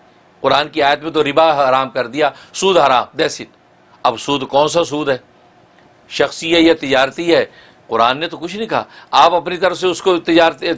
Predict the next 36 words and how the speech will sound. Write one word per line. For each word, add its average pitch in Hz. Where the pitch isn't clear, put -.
शख्सी 165
मुराद 160
क्यों 165
ले 160
रहे 165
हैं? 214
या, 160
या 151
कुरान 160
ने 175
मुतलक 165
बयान 175
किया, 180
जनरल 151
बयान 175
किया, 175
आप 170
उसको 170
मुक़य्यद 165
कर 165
रहे 170
हैं, 175
किस 170
बेस 165
पे 175
कर 175
रहे 185
हैं? 147
ये 143
इसी 185
को 196
तो 180
तारीफ़ 175
कुरान 202
कहते 160
हैं। 104